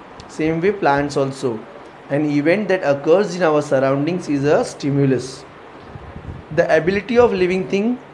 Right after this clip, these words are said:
to respond to a stimulus is called their responsiveness to stimuli. Like, suppose winter,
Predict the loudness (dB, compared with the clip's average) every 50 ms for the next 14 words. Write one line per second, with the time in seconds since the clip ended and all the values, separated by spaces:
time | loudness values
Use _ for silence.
0 | -20 -20 -20 -20 -20 -20 -20 -20 -20 -20 -20 -20 -12 -2 2 4 4 4 4 0
1 | -2 -6 2 4 4 6 6 2 0 -2 -2 2 2 2 0 0 -4 -2 0 0
2 | 2 2 2 0 0 -2 -4 -4 -4 -4 -6 -2 2 4 4 4 2 4 4 4
3 | 4 4 0 -4 -6 -6 -4 0 0 0 0 0 -4 -4 -2 -2 -2 -4 -6 -8
4 | -10 -10 -10 -10 -10 -8 -6 -2 -2 0 0 0 0 -2 -4 -6 -10 -14 -20 -20
5 | -20 -20 -18 -20 -20 -20 -14 -4 2 4 4 4 4 2 -6 -14 -18 -18 -20 -20
6 | -20 -20 -20 -20 -20 -20 -20 -20 -20 -20 -20 -20 -20 -16 -6 -6 -4 0 0 0
7 | 0 0 -4 -2 0 0 0 0 2 4 4 4 4